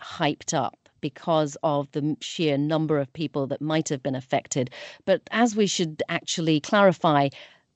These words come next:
huge swathes of India never have power. We're no stranger to power cuts. But I think it was the sheer magnitude of the failure of this blackout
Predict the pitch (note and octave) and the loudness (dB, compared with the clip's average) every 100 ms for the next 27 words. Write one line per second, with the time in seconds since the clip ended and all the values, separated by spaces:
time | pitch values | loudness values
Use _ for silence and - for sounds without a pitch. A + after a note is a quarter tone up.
0 | _ _ _ - E4 D4+ - A3 F#3 D#3 | _ _ _ 2 6 6 6 6 6 4
1 | E3+ E3+ E3+ E3+ E3 - D#3+ F3+ G#3 A3 | 2 4 4 4 4 2 2 6 8 6
2 | - C#3+ - D#3+ C#3 B2+ C#3 D#3 E3 F3+ | 4 -4 -2 0 2 0 2 4 6 6
3 | G3 - F3 F3+ E3+ D3 - F#3+ D#3+ - | 6 2 4 4 2 -2 0 -2 -2 -2
4 | A#3 F3+ - - A#3 - - - - - | 2 2 0 0 0 0 -16 -20 -8 0
5 | G3+ D4 C#4+ D4 G3 F#3 - - G#3 F3 | 2 2 0 0 0 -2 -4 0 2 4
6 | E3+ F3 F3 - F#3+ D#3 - E3 D3 D#3+ | 2 0 -4 -2 -2 -2 2 0 0 -6
7 | - A#3+ C4+ G#3 D3 B2+ - - _ - | 2 6 6 6 2 0 -10 -20 _ -2
8 | E3+ C#3 D#3 C#3+ - D3+ C#3+ - D#3+ C3 | 0 2 0 0 -4 -2 -2 -4 -6 -6
9 | - | -12